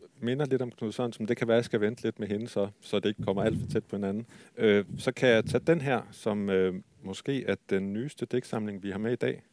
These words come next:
øh, som er Honeymoon af Sebastian, øh, Nathan, som er en, øh, en dansk, jeg tr-, jeg tror, det udtales sådan, øh, en dansk digter,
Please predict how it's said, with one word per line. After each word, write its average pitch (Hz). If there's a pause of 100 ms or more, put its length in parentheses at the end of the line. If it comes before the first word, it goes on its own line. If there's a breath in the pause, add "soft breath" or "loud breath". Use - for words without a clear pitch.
(460 soft breath)
øh, 98
som 95
er 92
Honeymoon 107
af 90
Sebastian, 92
øh, 87
Nathan, 123 (200)
som 101
er 95
en, 92
øh, 87
en 95
dansk, 123
jeg 95 (120)
tr-, - (140)
jeg 101
tror, 135
det 92
udtales 90
sådan, 92 (520 loud breath)
øh, 98
en 101
dansk 123
digter, 113